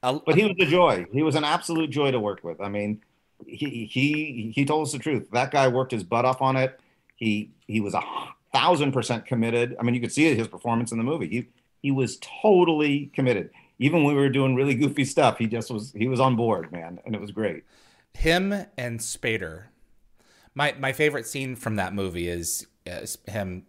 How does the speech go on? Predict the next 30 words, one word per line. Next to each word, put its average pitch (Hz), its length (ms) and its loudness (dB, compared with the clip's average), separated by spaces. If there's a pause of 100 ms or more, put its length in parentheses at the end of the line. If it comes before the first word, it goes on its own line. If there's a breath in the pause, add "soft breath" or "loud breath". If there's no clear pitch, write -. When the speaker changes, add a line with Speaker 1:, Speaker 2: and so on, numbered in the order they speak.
Speaker 1:
you 92 140 -10
know, 78 60 -12 (200)
is 98 180 -6
Spader 104 280 -4
going 98 180 -4
to 95 80 -6
him 87 60 -6
and 87 100 -8
saying, 87 200 -6
you 92 60 -10
know, 85 200 -6 (420)
"I 104 80 4
don't 107 120 -2
wanna 92 160 -2
die. 87 420 -2 (140)
You're, 90 320 -10
these 92 180 -8
men 92 260 -4
don't 90 160 -6
wanna 87 140 -8
die, 87 160 -4
and 87 120 -8
these 82 100 -12
people 98 240 -8
don't 69 140 -10
wanna 87 120 -10
die. 80 180 -8
It's - 160 -10
a 92 40 -10
shame 92 500 -6